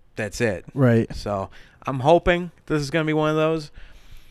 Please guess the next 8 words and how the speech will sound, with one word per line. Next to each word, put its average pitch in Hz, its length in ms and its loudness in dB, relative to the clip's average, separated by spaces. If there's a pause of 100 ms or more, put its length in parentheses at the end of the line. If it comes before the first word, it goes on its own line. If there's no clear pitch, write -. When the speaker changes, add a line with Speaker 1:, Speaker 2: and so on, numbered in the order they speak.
(240)
Speaker 1:
Realistically, 131 640 2
I 113 100 2
don't 110 200 -2
think 110 160 0
it's - 140 -10
gonna 110 260 2
<laughs> - 20 4
be. 160 500 4